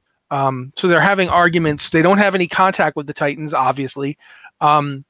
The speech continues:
and so they're arguing about, "Well, what do the Titans want us to do here?" But they all agree that these giant machines that are part of the machine network that we already knew about, uh, are, need to be maintained. And so they're fighting over how do we maintain them, while at the same time they're also fighting the Nerubians,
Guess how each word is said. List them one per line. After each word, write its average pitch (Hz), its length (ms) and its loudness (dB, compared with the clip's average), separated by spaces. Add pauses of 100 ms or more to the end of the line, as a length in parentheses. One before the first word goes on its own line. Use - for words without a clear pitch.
(240)
and 180 140 0
so 185 180 2
they're 175 160 4
arguing 175 420 2
about, 151 220 2
"Well, 185 140 2
what 226 160 0
do 247 60 0
the 226 80 -6
Titans 214 260 -2
want 196 120 -2
us 180 100 -6
to 185 100 -4
do 208 240 0
here?" 127 320 -8 (340)
But 180 180 2 (140)
they 185 160 4
all 240 180 6
agree 214 300 2
that 185 120 -6
these 165 180 -8
giant 185 420 0
machines 151 920 -4 (360)
that 165 120 2
are 160 60 2
part 170 320 4
of 156 120 -2
the 156 240 -2
machine 147 500 -4
network 156 440 -2
that 151 120 -4
we 247 100 2
already 196 180 2
knew 175 160 4
about, 120 360 -2 (420)
uh, 135 420 2 (220)
are, 185 140 0
need 175 280 0
to 180 60 -6
be 175 120 2
maintained. 147 680 -4 (320)
And 160 140 -2
so 165 200 2
they're 156 220 4
fighting 202 380 2
over 165 360 2 (380)
how 190 240 2
do 202 60 4
we 180 120 2
maintain 160 480 0
them, 135 120 -6
while 156 180 2
at 185 60 -2
the 202 80 -6
same 226 240 -2
time 226 220 0
they're 185 140 2
also 196 300 2
fighting 175 440 -2
the 160 80 -2
Nerubians, 165 800 -4